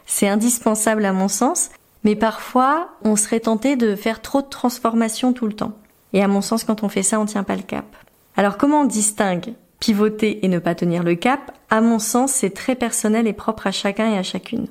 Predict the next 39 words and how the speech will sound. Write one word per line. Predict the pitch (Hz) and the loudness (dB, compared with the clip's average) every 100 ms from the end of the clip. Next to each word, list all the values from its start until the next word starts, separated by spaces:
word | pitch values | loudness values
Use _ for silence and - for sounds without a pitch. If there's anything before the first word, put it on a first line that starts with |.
| - _ _ _ - | -12 _ _ _ 0
Pour | 220 | 4
moi, | 220 262 | 6 4
c'est | - 220 | 2 2
viscéral. | 190 220 - 202 190 185 180 214 - | 2 0 2 0 0 -2 -4 -8 -4
C'est | - | -2
quelque | 208 220 214 | 0 0 0
chose | 220 247 | 0 2
de | 214 | 0
très | 214 - 269 | -2 -2 -2
profond | 269 - 226 - 233 254 294 - - - - | -2 -4 -6 0 2 2 0 -12 -20 -20 -2
et | 202 | 2
de | 190 214 | 4 2
constant. | 214 240 - - - 208 - _ _ - | 2 0 0 -4 -6 -6 -14 _ _ -2
Les | 202 208 | 2 2
pivots | 214 - 277 240 247 | 0 2 2 4 2
que | 247 208 | 2 0
je | 185 | 2
vis | 208 226 | 2 2
au | 233 | 2
sein | - 240 | 2 2
des | 226 | 0
Terres | 214 202 | 0 0
d'Alma, | 202 208 262 | 2 2 0
ils | |
se | 247 202 | 0 -4
font | - 247 | -2 0
sur | 247 208 208 | 0 -2 -2
plusieurs | - 247 226 214 | 0 2 4 2
mois. | 196 175 180 - _ - | 2 0 -4 -16 _ -4
Je | 185 208 | 0 2
commence | 214 214 294 285 285 285 - | 0 0 2 4 2 0 0
à | 214 | 0
ressentir | 226 254 262 247 - 247 | 0 0 0 0 0 0
les | 233 | 0
secousses | 208 - 254 - 233 - - - _ - | 0 0 -2 0 -4 -4 -10 -12 _ 0
dans | 208 202 | 0 0
un | |
premier | 196 - 247 220 | -2 2 2 2
temps, | 202 208 285 | 0 -2 -2